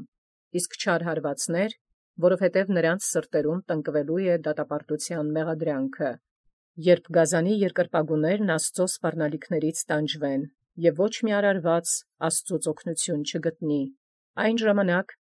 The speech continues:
նրանց հարվածը լինելու է մարմնի տանջանքը, ինչպես նաև լինելու են հարվածներ սրտերին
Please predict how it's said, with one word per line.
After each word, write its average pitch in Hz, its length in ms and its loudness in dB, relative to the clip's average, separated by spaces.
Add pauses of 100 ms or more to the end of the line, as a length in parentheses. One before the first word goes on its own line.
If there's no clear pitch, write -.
նրանց 180 380 4
հարվածը 175 500 0
լինելու 156 380 2
է 165 140 4
մարմնի 147 460 0
տանջանքը, 151 760 -4 (480)
ինչպես 180 340 0
նաև 160 300 0
լինելու 156 380 2
են 196 160 -2
հարվածներ 170 680 -2
սրտերին 151 640 -2